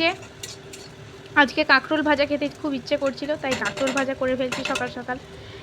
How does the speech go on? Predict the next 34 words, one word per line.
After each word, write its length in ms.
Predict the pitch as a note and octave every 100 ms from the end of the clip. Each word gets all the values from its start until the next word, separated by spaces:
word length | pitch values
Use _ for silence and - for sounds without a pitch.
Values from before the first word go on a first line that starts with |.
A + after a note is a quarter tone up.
| - A#3+
এক 60 | B3+
হাতে 140 | B3+ C4+
সবজি 260 | C4 G#3+ A#3 D#4
কাটা, 160 | E4 B3+
এক 80 | F3+
হাতে 140 | B3+ C#4+
রান্না 260 | G#3+ A3+ B3+ F4
করা, 180 | F#4 C#4 - - - - -
তো 60 | G#4
একটু 160 | G#4 G#4 G#4 F#4+
তাড়াহুড়ো 400 | D4+ D4+ D#4+ E4+
তো 40 | F4+ C#4
হয়, 180 | B3+ B3
তাই 120 | B3+ C#4
না? 60 | C4+ A3 - - - - - - - - - - -
তো 60 | D#4+ D#4+ D#4
এইটা 180 | D#4 E4+
দেখুন 160 | E4 E4+ D#4+
আমার 120 | D#4+ E4
প্রায় 160 | D#4 D4
হয়ে 180 | C#4 C#4+ D4+
এসছে 180 | D4 D#4+ C#4+
রান্নাটা 300 | C4+ C#4+ C#4
একদম, 220 | C4+ D4 E4 - - - -
আর 60 | A3+ A#3
ভাতও 300 | A3+ A#3 C#4+
হয়ে 140 | C#4+ D#4+
গেছে, 220 | G4+ G4+ G#3+ - - - -
আর 80 | G#3+
এই 60 | A3
যে 60 | C4+ C4
কাঁকরোল 260 | E3+ A3+ A#3
ভাজা 160 | A#3+ B3
হয়ে 120 | A#3+